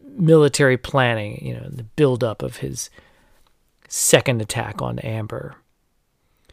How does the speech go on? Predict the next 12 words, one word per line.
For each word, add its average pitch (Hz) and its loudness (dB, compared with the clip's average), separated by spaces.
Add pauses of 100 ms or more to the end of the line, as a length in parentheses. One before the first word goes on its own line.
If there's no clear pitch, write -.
(380)
And 117 -6
he's - -6
here 151 6
in 131 4
Avalon. 160 8 (180)
He's 123 -6
here 127 2
to 117 0
get 117 -2
this 113 -4 (340)
jeweler's 143 4
rouge, 160 6